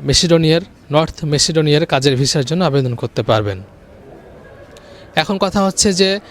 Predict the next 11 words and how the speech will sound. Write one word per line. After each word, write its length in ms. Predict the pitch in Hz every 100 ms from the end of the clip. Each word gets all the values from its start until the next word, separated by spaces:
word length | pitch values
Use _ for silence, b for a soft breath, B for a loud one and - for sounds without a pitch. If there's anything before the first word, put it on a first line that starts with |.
| B B -
অনেকে 320 | 156 165 185
জিজ্ঞেস 340 | 160 143 170 -
করবেন 360 | 165 147 151
যে 120 | 143 139
বাংলাদেশ 460 | 139 143 151 156 -
থেকে 340 | 156 151 143
এবং 300 | 139 139 139
দেশের 300 | 135 - 147
বাইরে 260 | 127 135 143
থেকে 280 | 156 131 131
নর্থ 260 | 127 127